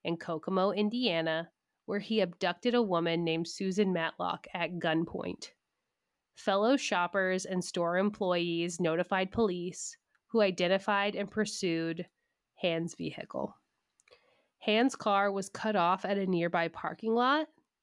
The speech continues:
causing him to ditch Matlock in the parking lot while he fled on foot down an alley.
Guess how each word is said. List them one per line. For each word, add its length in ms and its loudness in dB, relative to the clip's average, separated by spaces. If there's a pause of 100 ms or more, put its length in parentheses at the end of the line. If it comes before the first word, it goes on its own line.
causing 340 0
him 300 0
to 420 -4 (140)
ditch 300 -6
Matlock 520 0 (220)
in 200 -2
the 100 2
parking 380 0
lot 320 2
while 120 2
he 240 -2
fled 360 -4
on 220 0
foot 520 -2 (440)
down 180 4
an 140 2
alley. 540 2